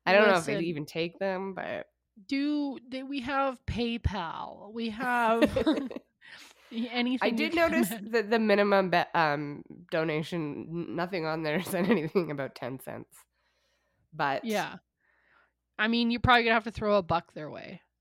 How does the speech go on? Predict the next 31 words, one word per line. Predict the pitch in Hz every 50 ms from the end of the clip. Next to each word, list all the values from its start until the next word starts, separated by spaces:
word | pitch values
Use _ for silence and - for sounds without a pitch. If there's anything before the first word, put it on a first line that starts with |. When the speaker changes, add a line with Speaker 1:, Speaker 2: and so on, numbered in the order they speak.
| _ -
Speaker 2:
Their | 226 214
Speaker 1:
I | 180
would | 175
Speaker 2:
times | 175 226 220 226 240
have | 240 226
Speaker 1:
think | - -
so, | -
at | 170 170 165 -
Speaker 2:
changed. | 190 190 180
Speaker 1:
least. | - - -
Speaker 2:
Buck | - 196 202 - -
up, | 190 170
Speaker 1:
Yeah. | 147 -
Speaker 2:
Billy. | 170 160 160 165 170 196 - -
Don't | 220 220 233 233 220
be, | 226 247 240 240 233 202 -
Speaker 1:
<laughs> | -
Speaker 2:
don't | 233 - - 175
Speaker 1:
Buck | - 370 311 -
Speaker 2:
be | 392 403
Speaker 1:
up. | 370 262 220
Speaker 2:
the | 233 220
guy | 185 170 196 190 190 185 180 185 185 185
that | 175 170 160 160 165 - -
can't | - - 240 220 208 190 - -
throw | - - 226 208 202 196
a | 190
dollar | 170 180 165 165 170 180 175 170
towards | 165 - 208 185 175 175 170 180 -
polio. | - - 151 - - - - - - - 233 - _ _ _ _ _ _ _ _ _ _ _ _ _ _ _ _ _ _ _ _ _ _ _
Speaker 1:
Yeah. | - 190 143